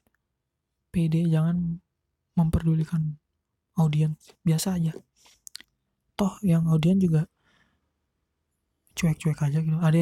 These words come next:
yang memperhatikan juga, cuman ada juga yang enggak. Ah, kita mah enjoy aja gitu. Sebagai presenter, sebagai M C, sebagai pembicara. <laughs>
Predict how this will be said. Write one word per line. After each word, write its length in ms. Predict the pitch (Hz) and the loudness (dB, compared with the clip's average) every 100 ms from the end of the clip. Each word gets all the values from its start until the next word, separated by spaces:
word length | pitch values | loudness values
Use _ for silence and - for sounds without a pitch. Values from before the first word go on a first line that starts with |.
| 175 | 4
yang 40 | 185 | 2
memperhatikan 760 | 190 196 185 - - 175 202 | 0 -4 -6 -8 -4 -4 -2
juga, 240 | 190 156 175 | -2 -2 -2
cuman 400 | - 160 180 190 | -4 -2 -4 -2
ada 240 | 156 160 | -2 0
juga 320 | 156 156 180 | 0 -2 -2
yang 160 | 160 156 151 | -2 -2 -4
enggak. 240 | 151 143 _ _ _ | -8 -10 _ _ _
Ah, 240 | 190 226 226 | -6 -6 -10
kita 240 | - 214 | -12 -12
mah 160 | 254 220 | -4 0
enjoy 320 | 160 160 160 | 0 0 -2
aja 240 | 190 - | -4 -4
gitu. 240 | 165 156 156 _ - _ - _ _ | -4 -4 -8 _ -20 _ -20 _ _
Sebagai 640 | - 160 156 156 156 156 _ - - _ | -8 -6 -4 -4 -4 -6 _ -20 -20 _
presenter, 560 | - 165 165 151 156 160 | -12 -6 -4 -2 -2 -4
sebagai 560 | 156 160 156 151 160 151 | -4 -4 -4 -2 -2 -2
M 80 | |
C, 240 | 151 170 151 147 _ _ _ _ | -4 -4 -6 -10 _ _ _ _
sebagai 640 | - 160 156 151 156 156 - - - - - - - - _ _ _ _ _ _ _ _ _ _ _ _ _ | -6 -2 0 2 2 0 -4 -20 -20 -20 -20 -20 -20 -20 _ _ _ _ _ _ _ _ _ _ _ _ _
pembicara. 640 | 175 165 165 160 160 156 | 2 4 2 0 0 -4
<laughs> 80 | - | -6